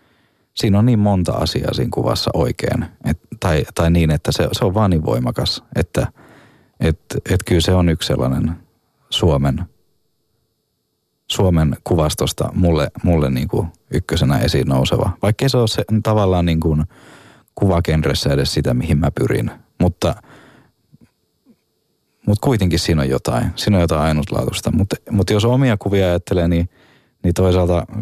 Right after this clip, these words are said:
viime kesänä Kaustisilla, niin kyllä, kyllä mä jotenkin ajattelen, että siellä mä jotenkin niinku löysin sellaisen,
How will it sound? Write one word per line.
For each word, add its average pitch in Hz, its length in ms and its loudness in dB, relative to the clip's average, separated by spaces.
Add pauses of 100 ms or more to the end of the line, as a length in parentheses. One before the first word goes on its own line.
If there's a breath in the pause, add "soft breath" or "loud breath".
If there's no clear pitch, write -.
viime 87 240 4
kesänä 82 320 2
Kaustisilla, 85 640 0
niin 76 120 0
kyllä, 78 320 0
kyllä 78 140 0
mä 80 120 4
jotenkin 80 400 0
ajattelen, 82 440 0
että - 180 -4
siellä 80 380 0 (1200)
mä 85 60 0
jotenkin 78 440 2
niinku 67 260 0
löysin 76 380 2
sellaisen, - 480 -2